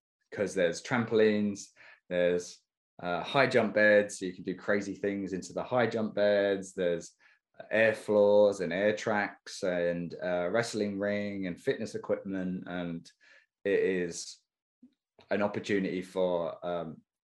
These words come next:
uh, especially now with, with, with opening the wrestling school, incorporating and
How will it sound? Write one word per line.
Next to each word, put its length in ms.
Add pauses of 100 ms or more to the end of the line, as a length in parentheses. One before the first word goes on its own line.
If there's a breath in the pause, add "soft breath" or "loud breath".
(840)
uh, 280 (360)
especially 400
now 320
with, 300
with, 260 (140)
with 360 (1300)
opening 460
the 80
wrestling 440
school, 440
incorporating 840
and 220